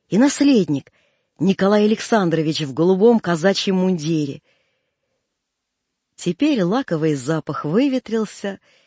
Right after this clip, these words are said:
и рамки, засиженные мухами, стали бурыми. Про императора Александра Третьего Александровича говорили, что он в Бозе почил, и то, что он не умер, а в Бозе почил,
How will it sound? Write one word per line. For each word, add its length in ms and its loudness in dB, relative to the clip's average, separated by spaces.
и 140 6
рамки, 400 4
засиженные 580 0
мухами, 460 2
стали 360 -2
бурыми. 600 -4
Про 180 -2
императора 540 0
Александра 580 0
Третьего 520 -4
Александровича 840 -4
говорили, 500 2
что 260 0
он 120 4
в 160 -4
Бозе 540 0
почил, 600 -6
и 100 -10
то, 140 0
что 280 0
он 220 2
не 160 4
умер, 560 2
а 120 -4
в 160 -10
Бозе 520 -2
почил, 600 -6